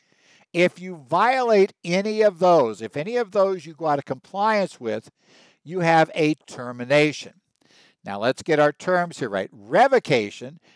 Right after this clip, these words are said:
is when you voluntarily say, "I don't want to be an S anymore."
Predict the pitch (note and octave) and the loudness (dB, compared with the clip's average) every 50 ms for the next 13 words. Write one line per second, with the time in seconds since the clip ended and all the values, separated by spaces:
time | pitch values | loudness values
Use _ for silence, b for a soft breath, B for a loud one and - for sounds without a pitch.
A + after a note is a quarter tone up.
0 | b b b C#3+ C#3+ C#3 - E3+ E3 D#3 D#3 D#3 D3+ D3 B2+ G#2+ C#3+ C#3+ C#3 C#3 | b b b -6 -6 -4 -4 -2 -2 -2 -2 -4 -8 -8 -4 0 0 2 2 0
1 | C#3+ C#3+ - F3 F#3+ G#3 G#3+ G#3 F3 D#3 C#3 - - C3 B2+ B2+ - - C#3 C3 | -2 -4 -2 0 0 2 0 0 -2 -4 -6 -4 -2 0 0 0 0 -2 -2 -2
2 | B2+ G#2 - C3 A#2+ A#2+ C3+ - C#3 A#2+ A#2+ A#2 A#2 A#2 G2+ A#2 A2 G#2+ G#2+ A2 | -4 _ -8 -8 -8 -8 -10 -14 -12 -8 -8 -8 -8 -10 _ -14 -12 -12 -10 -6
3 | - D3+ D3+ D3+ - - G2 E2+ E2+ _ _ _ | -4 -4 -4 -4 -6 -10 -20 -20 -20 _ _ _